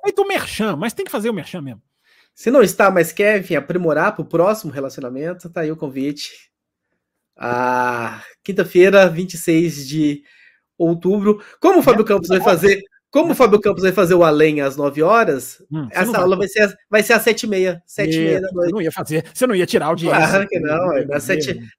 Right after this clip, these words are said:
Speaker 2: das sete e meia às nove vocês ficam comigo, às nove vocês fazem, pulam pro além da velocidade.
Speaker 1: E os engraçadinhos
Speaker 2: De-
Speaker 1: vão aqui, né? E os engraçadinhos aqui, ó. Raposo tem que atender Pérez e Marco. Uma, Helmut e Marco, contra a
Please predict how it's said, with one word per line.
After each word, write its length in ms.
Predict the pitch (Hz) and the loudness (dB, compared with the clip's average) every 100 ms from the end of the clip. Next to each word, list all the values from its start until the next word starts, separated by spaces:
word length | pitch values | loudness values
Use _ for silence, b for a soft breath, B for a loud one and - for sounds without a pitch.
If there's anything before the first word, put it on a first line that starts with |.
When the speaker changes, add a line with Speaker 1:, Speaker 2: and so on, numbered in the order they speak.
| _ _ | _ _
Speaker 2:
das 200 | 156 185 | -2 0
sete 240 | 190 214 208 | 0 -2 -2
e 20 | |
meia 200 | 180 175 | 0 0
às 100 | 160 | 0
nove 320 | 160 160 160 | 0 0 0
vocês 340 | 151 156 160 151 | -4 -10 -10 -10
ficam 260 | 151 165 | -12 -12
comigo, 380 | 165 185 196 233 | -14 -10 -8 -6
às 160 | 220 175 | -6 -6
nove 400 | 175 175 196 190 | -4 -4 -4 -10
vocês 420 | 190 185 196 175 - - _ - | -12 -10 -10 -12 -16 -20 _ -6
fazem, 480 | 147 156 160 151 _ | -4 -4 -6 -8 _
pulam 260 | - 170 175 | -2 -2 -2
pro 160 | 165 156 | -4 -2
além 160 | 147 | -2
da 120 | 151 | -4
velocidade. 680 | 143 151 143 127 110 104 104 _ 160 | -4 -6 -8 -10 -8 -10 -14 _ -6
Speaker 1:
E 60 | |
os 80 | 170 | -4
engraçadinhos 560 | 180 170 170 156 202 165 | -2 -4 -4 -2 0 0
Speaker 2:
De- 40 | |
Speaker 1:
vão 60 | 185 | -6
aqui, 200 | 180 143 | -12 -16
né? 140 | 139 143 b b | -18 -18 b b
E 60 | 180 | -8
os 80 | 175 | -6
engraçadinhos 560 | 165 156 165 143 156 | -4 -6 -6 -8 -8
aqui, 180 | 151 143 | -10 -12
ó. 40 | |
Raposo 340 | 117 131 - 147 | -14 -14 -12 -10
tem 100 | 151 | -8
que 80 | 156 | -8
atender 300 | 147 139 143 | -6 -8 -8
Pérez 300 | 135 143 143 | -8 -8 -8
e 20 | |
Marco. 420 | 135 123 - 117 b b b - | -10 -14 -20 -20 b b b -12
Uma, 160 | 143 139 120 | -10 -10 -8
Helmut 220 | 139 135 | -8 -8
e 20 | 135 | -8
Marco, 320 | 120 - 117 | -12 -14 -18
contra 120 | |
a 20 | 131 | -16